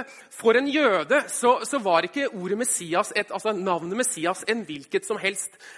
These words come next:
eh, navn. Messias var den de hadde ventet på. Messias var den som skulle frelse, som skulle forløse Israel. Eh, Messias var den som skulle gjenopprette, eh, det som var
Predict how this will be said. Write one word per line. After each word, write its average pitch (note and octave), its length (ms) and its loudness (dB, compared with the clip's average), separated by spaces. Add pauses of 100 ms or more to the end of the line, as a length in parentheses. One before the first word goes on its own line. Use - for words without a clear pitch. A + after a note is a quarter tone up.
(140)
eh, F#3+ 340 0
navn. A#3+ 320 4 (340)
Messias G3+ 720 0
var G3 240 4
den D3+ 160 -4
de F3 100 -4
hadde G3 220 2
ventet - 400 -8
på. A3+ 140 -2 (260)
Messias G#3+ 640 0
var G#3 240 4
den F3+ 80 -2
som G#3 100 -12
skulle A3+ 220 -4
frelse, - 640 -4 (240)
som G3 100 -6
skulle G#3 220 -6
forløse F3+ 800 2 (180)
Israel. G#3 480 0 (260)
Eh, F#3+ 220 2 (400)
Messias A#3 560 0
var A3 160 6
den G3 100 -2
som G#3 140 -10
skulle A3+ 240 -2
gjenopprette, E3 1500 -4 (420)
eh, D#3 260 -2
det F3 240 0
som A3+ 320 0 (160)
var E3+ 320 2